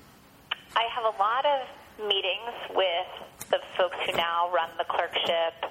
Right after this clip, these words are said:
and the sub-I, and they are kind of on the ground, you know, hospitalists, and they're, you know,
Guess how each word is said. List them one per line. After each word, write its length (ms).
and 160
the 160
sub-I, 840
and 180
they 160
are 580
kind 220
of 80
on 320
the 100
ground, 600
you 80
know, 160
hospitalists, 960
and 160
they're, 160
you 120
know, 180